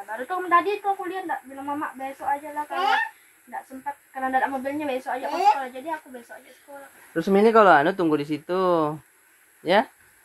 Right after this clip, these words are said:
Speaker 2: Kalau nggak dilihat ya nggak diambil lah. Terus Mini tunggunya di situ. Jam-jam setengah tujuh itu kan sudah jalan, ya kan? Iya, nanti Rusmini tertinggal terus pelajaran, gitu kan? Terus Mini umurnya berapa sudah?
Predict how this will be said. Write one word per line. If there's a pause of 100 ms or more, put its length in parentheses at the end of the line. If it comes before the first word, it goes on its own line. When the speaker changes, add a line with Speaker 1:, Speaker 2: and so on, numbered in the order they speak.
(320)
Speaker 2:
Kalau
nggak
dilihat
ya
nggak
diambil
lah. (880)
Terus
Mini
tunggunya
di
situ. (720)
Jam-jam
setengah
tujuh
itu
kan
sudah
jalan, (340)
ya
kan? (880)
Iya, (320)
nanti
Rusmini
tertinggal
terus
pelajaran, (240)
gitu
kan? (880)
Terus
Mini
umurnya
berapa
sudah?